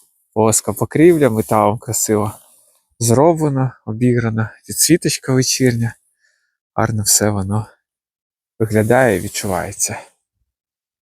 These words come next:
Ну і в сусідньому, якщо ви хочете пошвидше заїхати, то, я думаю, в районі півтора, можливо,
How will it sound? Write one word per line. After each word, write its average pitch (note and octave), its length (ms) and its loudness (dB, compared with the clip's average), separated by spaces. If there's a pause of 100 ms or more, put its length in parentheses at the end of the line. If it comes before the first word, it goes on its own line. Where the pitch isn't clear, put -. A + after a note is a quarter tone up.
(380)
Ну D#3 100 4
і - 20 4
в D3 60 2
сусідньому, C3 460 2
якщо A#2 240 2
ви A#2 120 6
хочете - 420 -2
пошвидше A#2+ 440 0
заїхати, C3+ 500 2
то, C3 280 2 (120)
я A#2+ 120 -2
думаю, B2+ 360 0 (640)
в A#2+ 40 2
районі B2+ 380 4 (320)
півтора, B2+ 760 0
можливо, A#2 460 -2